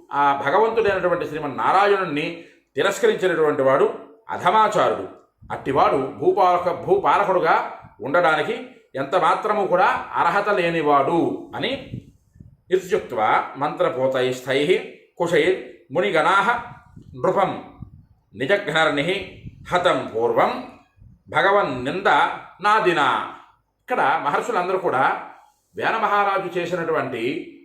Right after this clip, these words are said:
ఆ భయంకరమైనటువంటి మాటలకి, వేన మహారాజు చేసినటువంటి, ఆ, ప్రకట-, ప్రకటించినటువంటి యజ్ఞయాగాది క్రతువులు జరగకూడదు అనేటటువంటి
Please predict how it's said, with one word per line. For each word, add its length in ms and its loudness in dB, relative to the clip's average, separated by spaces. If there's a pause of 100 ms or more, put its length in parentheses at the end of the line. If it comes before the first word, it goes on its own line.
(280)
ఆ 140 -2
భయంకరమైనటువంటి 1000 -2
మాటలకి, 800 -4 (400)
వేన 180 -2
మహారాజు 680 0
చేసినటువంటి, 920 -4 (360)
ఆ, 120 -4
ప్రకట-, 480 -4
ప్రకటించినటువంటి 1120 0 (640)
యజ్ఞయాగాది 720 0
క్రతువులు 400 0
జరగకూడదు 600 0
అనేటటువంటి 1000 -4